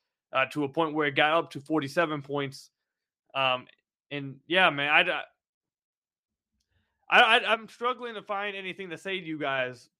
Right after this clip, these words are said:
positive about this game 'cause, you know, this is the part that hurts the most about this game. This is, this is what really hurts me deep to my core, is that through the first half, it was going to be a happy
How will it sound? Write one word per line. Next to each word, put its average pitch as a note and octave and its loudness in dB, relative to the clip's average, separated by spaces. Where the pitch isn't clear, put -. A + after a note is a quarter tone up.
positive D#3 2
about C#3 -4
this C#3 -12
game D3 -10
'cause, D#3+ -6
you G#3 -12
know, A3+ 0
this C4 0
is F4 -14
the F4 0
part A#3 0
that F3+ 0
hurts F#3+ 0
the E3 -10
most D3+ -2
about B2+ -6
this - -14
game. A2+ -10
This G#3 -2
is, B3 -10
this C4+ 2
is C#4 2
what A3+ 2
really G#3 4
hurts E3 -2
me D3 -8
deep C#3 -6
to F3 -4
my D3+ 0
core, C3+ -4
is E3 -6
that G3+ 4
through D4+ 0
the D4+ 0
first - -6
half, F#3 4
it E4+ 2
was D4 2
going A3+ 0
to G3 0
be E3+ 2
a D3+ 4
happy F3+ 2